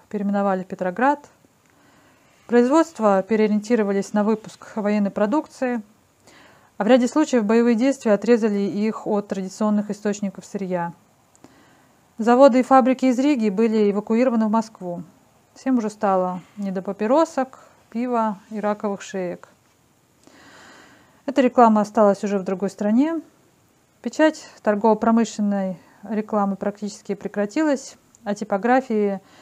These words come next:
Петрограда и Москвы стали издавать агитационно-пропагандистские политические плакаты. Ну что ж, закончилась эпоха. Ну, я буду заканчивать свое видео.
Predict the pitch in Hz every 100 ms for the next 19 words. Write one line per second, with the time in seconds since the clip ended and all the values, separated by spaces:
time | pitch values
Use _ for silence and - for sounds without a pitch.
0 | - - - _ _ 214 220 202 220 208
1 | 214 220 - 269 277 - 214 208 196 196
2 | 202 226 220 - _ _ _ - 202 208
3 | 208 - 226 226 214 - 190 202 196 214
4 | - - 196 180 175 - _ _ _ _
5 | _ 190 214 202 - - 190 - 170 -
6 | 170 - _ _ _ _ _ _ _ _
7 | _ _ _ _ _ _ _ _ _ _
8 | _ _ _ _ _ - 277 277 226 226
9 | 220 262 - 214 208 - 330 330 294 262
10 | - _ _ _ _ _ 233 269 277 220
11 | 196 190 208 208 202 196 196 190 - 208
12 | 214 311 277 262